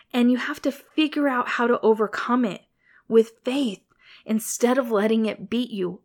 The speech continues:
over and over and over again. So what action have you been unwilling to do that you need to take to move you forward?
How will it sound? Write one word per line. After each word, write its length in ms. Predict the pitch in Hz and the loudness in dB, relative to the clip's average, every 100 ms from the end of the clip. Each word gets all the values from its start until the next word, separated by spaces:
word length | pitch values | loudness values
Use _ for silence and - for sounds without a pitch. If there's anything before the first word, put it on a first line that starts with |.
| _ | _
over 520 | 214 226 214 175 175 - | 0 0 0 -6 -8 -10
and 160 | 185 | -8
over 440 | - 196 190 160 - - | -4 -4 -4 -14 -16 -12
and 160 | 190 | -10
over 300 | - 180 180 | -6 -6 -6
again. 360 | 170 170 - 196 - _ | -10 -12 -14 -16 -20 _
So 200 | - 254 | -4 -2
what 280 | 233 226 247 | 0 -2 -4
action 540 | - - - - 73 - _ _ | -6 -8 -8 -10 -12 -14 _ _
have 160 | - 214 | -10 -4
you 120 | 220 | 0
been 160 | 220 | 0
unwilling 560 | 214 202 196 202 220 214 | 0 -4 -4 -2 -2 -4
to 100 | - | -8
do 320 | 190 175 165 - _ _ _ - | -8 -8 -10 -14 _ _ _ -6
that 140 | 175 | -4
you 240 | 196 208 220 | -2 0 2
need 240 | 220 208 | 0 0
to 80 | 196 | -4
take 560 | - - 160 - - _ _ - | -8 -10 -14 -16 -20 _ _ -4
to 120 | 208 | -2
move 240 | 190 180 | -2 -4
you 80 | 180 | -8
forward? 500 | - - - - | -10 -14 -12 -14